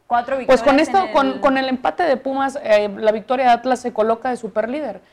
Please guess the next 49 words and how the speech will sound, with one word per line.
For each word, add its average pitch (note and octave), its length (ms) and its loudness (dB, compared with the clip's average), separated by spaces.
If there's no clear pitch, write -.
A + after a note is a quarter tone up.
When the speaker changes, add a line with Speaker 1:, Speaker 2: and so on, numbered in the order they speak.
Speaker 2:
Y A#3+ 440 0
quizás A3+ 340 2
se D#4+ 80 0
repita B3 340 -2
la B3 80 0
historia, A#3+ 320 -2
porque G3+ 220 -8
recordemos G#3 480 -2
que - 80 -10
hace A#3 320 -4
dos A3+ 300 -2
torneos, A#3 320 -4
si A3 80 -12
mal G#3+ 100 -8
no A3 60 -6
me A3+ 100 -4
equivoco, G#3 420 -4
Atlas B3 520 -4
empezó G3 360 -6
de G#3+ 60 0
superlíder, A3+ 640 -4
Tigres B3 320 0
estaba, G#3+ 760 4
eh, F#3+ 540 -4
eh, C4 380 0
en C4 200 -2
los, C4 220 -2
en A#3+ 100 -2
los, A#3+ 140 -4
en A#3 100 -4
los A3+ 100 -6
primeros C#4 300 -6
lugares, A3+ 400 0
pero F#3+ 260 -6
no F#3+ 200 -6
en, G3 120 -8
de F#3+ 100 -4
superlíder. A#3+ 540 -4
Speaker 1:
Ujú. - 80 -14
Speaker 2:
Y A3 500 -2
se A3 120 -4
termina A#3 480 0
el G3+ 300 -2
torneo G#3 320 -2
por G#3+ 140 -6
la G3+ 80 -4
situación F#3+ 380 -10
del A3 140 -6
covid. A3+ 280 -4